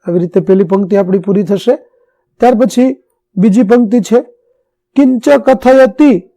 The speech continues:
સહ કિંચ કથયતિ આમ્લમ દ્રાક્ષાફલમ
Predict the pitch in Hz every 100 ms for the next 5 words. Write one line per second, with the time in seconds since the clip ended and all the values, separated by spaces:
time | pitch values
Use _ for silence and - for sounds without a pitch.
0 | _ - 226 202 233 247 - 233 233 226
1 | 254 247 226 226 226 233 226 233 233 151
2 | _ _ _ _ _ _ _ _ 202 214
3 | 226 254 262 247 247 247 214 196 208 -
4 | 220 220 214 - 220 247 170 139